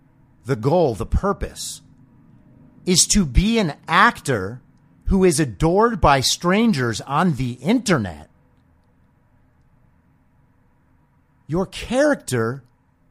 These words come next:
is not something of value, and you need to right yourself with the world and with yourself.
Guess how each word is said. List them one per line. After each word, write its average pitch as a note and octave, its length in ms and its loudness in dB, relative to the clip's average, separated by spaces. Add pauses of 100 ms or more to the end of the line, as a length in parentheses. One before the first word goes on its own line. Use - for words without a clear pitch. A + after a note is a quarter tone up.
(380)
is D#3 220 0
not A#3 380 2
something A3+ 600 2
of D#3+ 100 4
value, A#2+ 720 2 (360)
and D3+ 180 0
you F#3 340 4
need G#3 360 4
to D#3+ 200 -4
right E3 500 2
yourself C#3+ 680 0
with D3 360 0
the D#3+ 100 6
world C3+ 600 4
and B2+ 200 -2
with B2+ 240 -2
yourself. A#2 640 -4